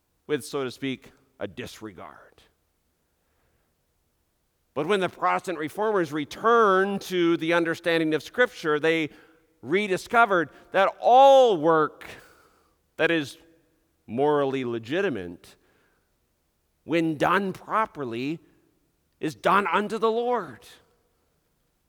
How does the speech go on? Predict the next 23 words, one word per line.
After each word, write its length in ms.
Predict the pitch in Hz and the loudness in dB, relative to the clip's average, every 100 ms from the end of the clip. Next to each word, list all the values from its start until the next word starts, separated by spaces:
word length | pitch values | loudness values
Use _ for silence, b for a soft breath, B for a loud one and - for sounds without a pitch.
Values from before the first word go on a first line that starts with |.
| _ _ _ _ _ _ _ _ _ _ - | _ _ _ _ _ _ _ _ _ _ -4
And, 160 | 202 | -2
and, 220 | 196 208 190 | 2 0 0
and 120 | 208 | 0
this 200 | 226 190 | -2 -4
really, 500 | 185 262 269 262 220 | -8 0 0 0 -4
really 320 | 202 240 233 | -2 -2 -2
needs 520 | 196 208 240 247 185 | -2 -2 -2 -2 -6
to 100 | 226 | -8
be 160 | 220 214 | -6 -6
rediscovered, 880 | 202 220 202 - 240 247 247 190 127 B B | -6 -6 -6 -6 -2 0 2 0 -2 B B
because 420 | 190 226 196 151 143 | -4 -2 -2 -6 -8
this 340 | 185 277 277 | 2 2 2
congregation, 920 | - - 190 175 151 175 165 - 151 120 B - | -8 0 0 0 -2 -2 -2 -2 -4 -4 B 0
I 140 | 175 | 0
firmly 600 | - - 262 262 240 214 | 0 2 4 4 2 0
believe, 460 | 175 202 247 208 143 B | 0 0 0 -2 -4 B
is 200 | - 185 | -4 -2
what 340 | 175 185 - - _ _ _ _ _ _ _ - | 2 2 2 -14 _ _ _ _ _ _ _ -6
gives 360 | 233 240 190 | 2 2 4
a 280 | 196 175 135 - | 4 4 2 -6
transformation 1200 | - - - 269 294 277 - 233 247 262 226 214 | -18 -12 2 4 4 0 -6 -4 -2 -4 -6 -8
to 120 | 190 202 | -6 -6
the 160 | 196 | -6